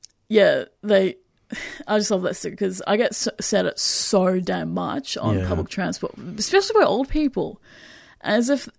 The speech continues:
Speaker 1: they don't believe that I'm actually disabled and actually need a disabled seat. It's ridiculous. So,
Speaker 2: Yeah.
Speaker 1: yeah.
Speaker 2: Mm. Yeah, it is a,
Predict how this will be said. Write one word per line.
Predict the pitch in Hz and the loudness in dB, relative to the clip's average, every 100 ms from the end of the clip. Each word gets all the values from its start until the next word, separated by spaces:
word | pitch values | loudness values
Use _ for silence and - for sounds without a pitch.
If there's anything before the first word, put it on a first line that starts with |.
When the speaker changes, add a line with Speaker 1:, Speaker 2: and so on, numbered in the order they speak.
| - | -8
Speaker 1:
they | 226 240 | 2 4
don't | 233 | 4
believe | 220 202 214 208 | 2 4 4 4
that | 202 | 0
I'm | 185 202 | 0 -2
actually | 202 214 | -4 -4
disabled | 185 196 185 180 170 | -4 0 0 0 -2
and | 185 190 | 0 -2
actually | - 208 | -2 -2
need | 180 92 | 0 2
a | |
disabled | 180 - - 143 175 | 0 0 -2 -2 -6
seat. | - - - | -2 -2 -2
It's | - | -6
ridiculous. | 190 185 - - - - - - | -8 -6 -4 -4 -6 -8 -12 -6
So, | 104 98 | 0 2
Speaker 2:
Yeah. | 90 87 90 | 2 -2 -6
Speaker 1:
yeah. | - 95 - _ _ _ - | -8 -10 -12 _ _ _ -4
Speaker 2:
Mm. | 110 110 95 90 - _ _ _ _ _ _ _ _ _ _ _ - | 0 2 2 -2 -10 _ _ _ _ _ _ _ _ _ _ _ -4
Yeah, | 104 104 95 92 | 4 6 6 2
it | - 104 | 0 0
is | 101 | -2
a, | 98 | 0